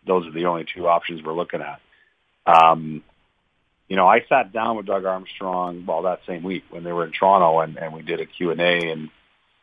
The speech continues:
I asked him about Pietrangelo's future, and he didn't wanna get specifically into Pietrangelo, but what he did say, if you read between the lines of his answer to me,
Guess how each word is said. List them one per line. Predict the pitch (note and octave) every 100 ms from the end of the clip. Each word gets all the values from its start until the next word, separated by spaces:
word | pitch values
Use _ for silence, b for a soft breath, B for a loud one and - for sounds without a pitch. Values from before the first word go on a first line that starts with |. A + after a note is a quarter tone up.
| _
I | F2
asked | F2 F2 -
him | E2
about | D#2+
Pietrangelo's | - - F2 E2+ F2 D#2+ - -
future, | F#2+ F2+ E2+
and | D#2+
he | F2
didn't | F#2+ F#2+ F#2
wanna | F#2 F#2
get | E2+ E2+
specifically | - - G2+ - F#2+ F2
into | E2 D#2
Pietrangelo, | - - - B2 C3+ F#2 E2+
but | F2
what | F#2 F2+
he | F2
did | E2+ A#2+ -
say, | A2 A2
if | E2 -
you | E2
read | F2 F#2+ E2+
between | F2 F#2 F2
the | E2
lines | E2+ F2 E2
of | D#2+
his | D#2+
answer | F2 F#2 -
to | - D#2+
me, | D#2